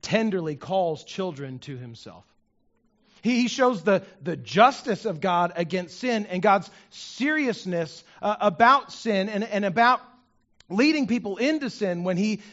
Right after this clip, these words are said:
uh, chastises the Pharisees for putting burdens on the backs of people that they themselves were unwilling to lift or even to consider fulfilling themselves. Jesus shows us the,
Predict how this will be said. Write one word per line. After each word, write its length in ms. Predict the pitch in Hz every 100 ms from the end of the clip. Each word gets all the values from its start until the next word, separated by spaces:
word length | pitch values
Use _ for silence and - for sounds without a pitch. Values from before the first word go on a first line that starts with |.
| - -
uh, 280 | 214 202
chastises 840 | 196 - 285 302 - 233 214 190 165
the 120 | 196
Pharisees 800 | - 233 320 294 - 151 127 -
for 480 | - 202 214 208 196 - - _
putting 300 | - 302 311
burdens 540 | 180 220 294 311 202 156
on 160 | 185
the 60 | 175
backs 340 | 214 269 285
of 120 | 262 190
people 260 | 220 190
that 140 | 190 180
they 180 | 262
themselves 440 | 311 233 220 214 170
were 120 | 202
unwilling 420 | 202 196 214 208
to 80 | 202
lift 380 | 240 349 269 202
or 140 | 190
even 240 | 233 233 208
to 140 | 185 - -
consider 720 | - 233 - 247 254 254 247 233 - -
fulfilling 540 | 233 - 247 247 240
themselves. 920 | 233 226 - 339 415 339 156 - - - _ _ _ _ _ _ _ _ _ _ _ _ _ _ _ _ _ _
Jesus 320 | 131 156 151
shows 380 | - 160 156 147
us 180 | 156 -
the, 500 | - 135 131 127 127